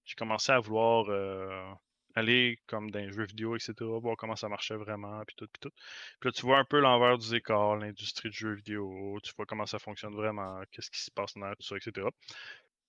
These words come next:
Fait que là, après ça, ben, tu commences à faire des jeux. Puis là, à un moment donné, euh, tu reçois des contrats, du genre faire un jeu pour des enfants dans une école. Euh, pas dans une école, mais dans un hôpital. Ça, j'ai fait ça. Euh,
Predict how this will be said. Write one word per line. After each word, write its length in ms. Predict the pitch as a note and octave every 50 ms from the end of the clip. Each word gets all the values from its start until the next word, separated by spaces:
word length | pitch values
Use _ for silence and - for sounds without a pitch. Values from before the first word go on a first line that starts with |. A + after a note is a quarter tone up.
| _ -
Fait 80 | - D3
que 100 | - -
là, 120 | F3+ F3+
après 240 | F3+ D#3+ - D3+ C#3
ça, 240 | - - - E3 D#3+
ben, 160 | D3 C3+ B2
tu 340 | - - - B2 A#2+ A#2 A2+
commences 380 | - - B2+ B2+ C3 C3 - B2+
à 20 |
faire 160 | - C3+ B2+
des 160 | B2 B2 A#2+
jeux. 240 | A2+ G#2 A#2+ C3+ - -
Puis 100 | - -
là, 60 | C3+ C#3
à 20 |
un 40 | B2+
moment 160 | B2 A#2 A2+
donné, 340 | A2+ A#2 A#2+ C3 C#3 C#3 C3
euh, 120 | B2 A#2 A2+
tu 80 | - A#2
reçois 200 | G#2+ - - B2
des 80 | A#2+ A#2
contrats, 400 | - A#2 A2 - - A#2 B2 C3
du 120 | C3 A#2
genre 200 | A2+ A2 G#2 G#2
faire 140 | - - A2+
un 300 | A2 A2 A2 G#2+ A2 G#2+ G#2
jeu 260 | G2+ A2 A#2+ B2 A#2
pour 160 | - G#2 G2+
des 160 | G#2 G#2 G2+
enfants 260 | G#2 G#2 G2+ - A2+
dans 140 | A2+ A2 G#2
une 180 | G2 G2 G2 G2+
école. 560 | G2+ - - A2 A2 A2 A2+ B2 B2+ A#2+ A2+
Euh, 160 | G#2 A2+ A2+
pas 100 | G#2+ -
dans 120 | A#2+ A#2 A2
une 100 | G#2 A2
école, 200 | G2+ - A#2 A#2+
mais 40 |
dans 220 | A2+ A2 G#2 G2 G#2
un 40 | G#2+
hôpital. 400 | G#2 - - A2 G#2 G#2 A2+ A#2
Ça, 120 | - A2+
j'ai 100 | G2 G2
fait 180 | - A2 G#2+ -
ça. 140 | - G#2 G2+ G#2 A2+ A#2 - _ _ _ - A2
Euh, 440 | G#2 G2+ G2+ G2 G2+ G2+ G2+ G2+